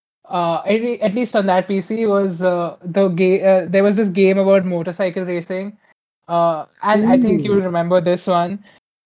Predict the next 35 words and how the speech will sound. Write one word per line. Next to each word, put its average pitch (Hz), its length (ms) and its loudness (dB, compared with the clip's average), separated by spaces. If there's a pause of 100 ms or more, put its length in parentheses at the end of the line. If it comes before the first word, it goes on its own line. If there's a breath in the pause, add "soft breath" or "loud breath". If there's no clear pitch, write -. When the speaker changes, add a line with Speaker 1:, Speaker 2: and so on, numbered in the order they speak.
(100)
Speaker 1:
It's, 190 460 -6
it's, 175 240 -8 (140)
it's - 240 -12
very 254 520 6
famous, 220 760 -2 (500)
and 196 480 0
it, 220 240 -2
it 214 260 -2
used 226 220 0
to 240 60 -4
be 247 100 -2
one 220 180 4
of 220 140 0
those 220 200 0 (140)
games 208 300 -2
that 202 180 0
had, 196 260 -4
like, 202 280 -4 (440)
Speaker 2:
Rash 170 480 -2
of 196 140 2 (140)
Roads. 180 560 4 (680)
Speaker 1:
Road 196 300 0
Rash, 190 420 -2
yep. 196 360 -4 (260)
Uh, 185 520 -4 (240)
that 208 340 2
was 220 280 2
the 202 80 -4
game, 190 440 0
dude. 170 320 -6
<laughs> 170 100 2 (160)
That, - 300 2 (260)
Speaker 2:
Road 277 160 4
Speaker 1:
that 254 160 6
was 233 100 8